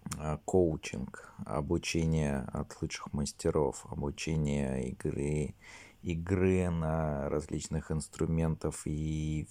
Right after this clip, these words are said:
всё, всего, всего, всего, всего много остального.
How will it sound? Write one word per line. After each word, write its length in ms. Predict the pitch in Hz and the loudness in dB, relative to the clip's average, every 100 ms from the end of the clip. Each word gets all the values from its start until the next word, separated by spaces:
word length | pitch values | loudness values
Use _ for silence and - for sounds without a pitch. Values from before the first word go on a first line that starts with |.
| - | -10
всё, 300 | - - 73 | -6 -2 -2
всего, 420 | - - 76 71 | -2 -2 0 -2
всего, 280 | - 73 73 | -2 -2 -2
всего, 280 | - - 73 | -2 -4 -4
всего 360 | - - 76 | -4 0 2
много 560 | 76 73 69 64 52 - | 2 2 0 0 -2 -2
остального. 580 | - - 139 - - | -4 -2 -2 -2 -4